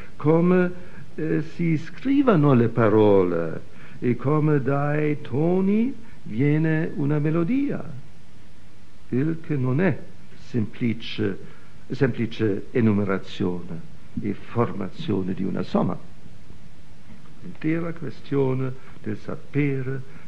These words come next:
si trova palesemente al di là della distinzione tra lettera e sillaba.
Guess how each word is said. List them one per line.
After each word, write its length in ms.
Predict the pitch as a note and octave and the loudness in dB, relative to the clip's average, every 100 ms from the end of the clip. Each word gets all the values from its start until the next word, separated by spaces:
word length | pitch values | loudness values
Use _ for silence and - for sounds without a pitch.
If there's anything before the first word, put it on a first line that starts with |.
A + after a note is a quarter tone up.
| - | -6
si 200 | G#2+ - | -4 -4
trova 580 | - D3 D#3+ D3+ D3 C#3+ | -4 -2 -2 -2 -2 -4
palesemente 1400 | - - D#3 D3 G#2+ B2 - - - G2+ A#2 A#2 A#2+ A#2+ - - - - | -6 -4 -4 -2 -2 -4 -4 -6 -4 -4 -4 -4 -4 -4 -4 -6 -6 -6
al 260 | D3 E3+ E3+ | -4 -2 0
di 280 | D3+ C#3+ E2+ | 0 0 0
là 220 | G2+ G2 - - - - | 0 0 -4 -6 -6 -4
della 240 | A2+ A2 | -4 -2
distinzione 720 | G#2+ A2 - A2 B2 E3 E3 | -2 -2 0 -2 2 2 2
tra 180 | D#3 C#3+ | 0 -2
lettera 420 | A2+ G#2+ A#2+ A#2 | -2 -4 -4 -4
e 60 | A#2+ | -4
sillaba. 500 | - - - - E2+ | -4 -4 -4 -6 -6